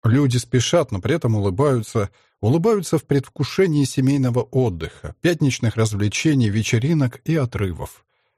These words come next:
Светлана также улыбалась, но она улыбалась совсем не в ожидании выходных. Нет, она улыбалась своему первому рабочему дню. Сегодняшняя пятница для нее очень ответственный день. Да, условия работы очень тяжелые.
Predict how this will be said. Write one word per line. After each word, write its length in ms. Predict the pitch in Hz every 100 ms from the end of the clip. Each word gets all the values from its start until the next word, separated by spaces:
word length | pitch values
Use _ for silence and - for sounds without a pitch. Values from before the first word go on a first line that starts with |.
| _ _ _ _ -
Светлана 540 | - 123 135 127 120
также 380 | 123 131 95 95
улыбалась, 640 | 87 90 110 135 127 - _ _ _ 139
но 180 | 120
она 160 | 113 123
улыбалась 500 | 117 113 120 113 117
совсем 460 | - 120 - 123 110
не 140 | 117
в 80 | 90
ожидании 480 | 90 101 107 92 95
выходных. 640 | 113 135 135 120 78 - _ _ _ -
Нет, 300 | 110 101 - - _
она 340 | - 113 120 196
улыбалась 500 | 180 147 147 165 143
своему 380 | - 123 120 117
первому 460 | 135 156 123 113
рабочему 500 | 104 95 117 107 101
дню. 340 | 95 90 90 - _ _ _ _ _ _ _ _
Сегодняшняя 680 | - - 196 170 170 156 147
пятница 520 | - 175 - 135 131
для 140 | 117 120
нее 380 | 120 123 135 - -
очень 340 | 151 127 101
ответственный 560 | 95 120 113 - 101 104
день. 260 | 95 85 - _ _ _ -
Да, 260 | 131 143 90
условия 440 | 110 - 233 202
работы 340 | 175 160 185
очень 240 | 139 - 160
тяжелые. 640 | 160 143 110 92 92